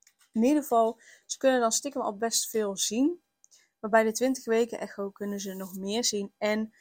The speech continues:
het kindje ontwikkelt zich natuurlijk nog. Nou, van de dertien tot de twintig weken echo. Eh, ze-, zes tot zeven weken heeft het nog de tijd. En daarin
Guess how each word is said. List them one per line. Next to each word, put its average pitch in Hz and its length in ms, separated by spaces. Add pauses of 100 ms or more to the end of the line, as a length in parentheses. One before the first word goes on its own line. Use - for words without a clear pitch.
(460)
het - 140
kindje 220 260
ontwikkelt 208 440
zich 233 160
natuurlijk 208 440
nog. 185 500 (200)
Nou, 165 200
van 190 160
de 180 60
dertien 196 320
tot 180 180
de 180 40
twintig 202 300
weken 190 320
echo. - 360 (420)
Eh, 196 260
ze-, 202 380
zes 208 300
tot - 160
zeven 196 340
weken 196 440
heeft 190 280
het 190 80
nog 175 120
de 175 80
tijd. 190 280
En 180 120
daarin 180 440